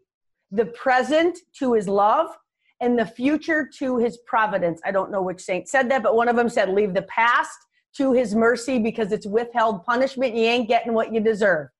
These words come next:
And be glad about it. Leave the present to his love, which is always to desire the highest and best for you and me. And the future to his providence because he is a God that provides."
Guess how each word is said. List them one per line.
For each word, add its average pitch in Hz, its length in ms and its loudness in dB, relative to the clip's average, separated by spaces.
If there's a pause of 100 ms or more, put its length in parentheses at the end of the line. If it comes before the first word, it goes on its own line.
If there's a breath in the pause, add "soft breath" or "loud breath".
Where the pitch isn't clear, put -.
(300)
And 214 160 0
be 233 120 2
glad 214 280 2
about 165 320 0
it. 180 140 0 (800 soft breath)
Leave 247 280 2
the 233 100 0
present 269 580 0
to 240 160 -2
his 202 140 0
love, 208 400 2 (760)
which 233 160 -4
is 226 100 0
always 240 440 2
to 247 100 -6
desire 208 420 0
the 202 100 -2
highest 196 420 -4
and 180 140 -6
best 185 340 -2
for 202 100 -8
you 185 260 -2
and 170 160 0
me. 208 380 0 (640 soft breath)
And 247 180 2
the 240 80 2
future 339 680 -2
to 269 180 -2
his 226 200 -2 (100)
providence 262 600 -4
because 220 380 -8
he 277 260 -4 (100)
is 240 500 0 (340)
a 226 80 0
God 202 460 0
that 185 280 -2
provides." 170 640 -4